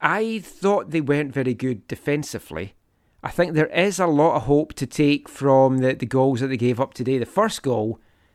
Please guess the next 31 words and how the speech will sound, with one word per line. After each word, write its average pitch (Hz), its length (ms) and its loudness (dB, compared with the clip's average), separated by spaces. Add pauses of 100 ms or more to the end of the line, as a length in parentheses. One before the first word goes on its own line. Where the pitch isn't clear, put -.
(100)
like, 151 160 0
defensively, 165 640 0
Chicago 131 480 -2
looked 123 300 -4
shaky. 107 500 -4 (220)
The 143 80 -8
first - 260 -2
goal 190 160 0
today, 147 380 0
they 131 100 -2
looked 135 200 -2
shaky 139 340 -2
on 110 80 -4
the 104 60 -6
ground. 160 520 0 (400)
The 123 60 -8
second 156 400 -2
goal 147 180 2
today, 139 320 -2
they 123 100 -4
looked 120 200 -8
shaky 120 400 -4
in 104 80 -6
the 117 100 -8
air. 170 320 0
They 127 140 -2
weren't 127 260 -2
picking - 240 -10
the 110 80 -4
man 156 300 0
up. 156 240 -2